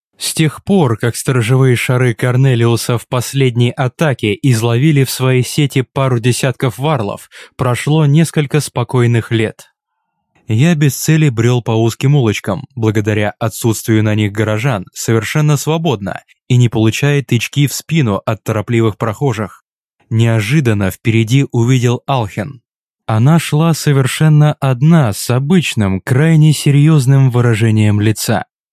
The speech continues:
Закутанная в чёрный плащ, словно и не гуляла по свежему воздуху, а спешила куда-то по тайным делам. Вот же неугомонная девчонка. Опять одна.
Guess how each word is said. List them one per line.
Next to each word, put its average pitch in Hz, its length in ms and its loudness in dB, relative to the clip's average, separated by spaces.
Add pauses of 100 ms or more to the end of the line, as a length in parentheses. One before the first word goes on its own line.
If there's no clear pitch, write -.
(300)
Закутанная 135 720 0
в - 60 -6
чёрный 139 400 0
плащ, - 500 -6
словно 120 540 0
и 117 60 2
не 117 120 2
гуляла 120 460 2
по 104 160 -4
свежему 113 480 0
воздуху, 104 560 -4 (180)
а 117 120 -2
спешила 143 580 -2
куда-то 110 460 -2
по 107 180 -4
тайным 120 400 0
делам. 107 400 -2 (500)
Вот 135 280 -2
же 113 160 0
неугомонная 104 720 0
девчонка. 104 640 -4 (340)
Опять 151 420 -2
одна. 104 440 -4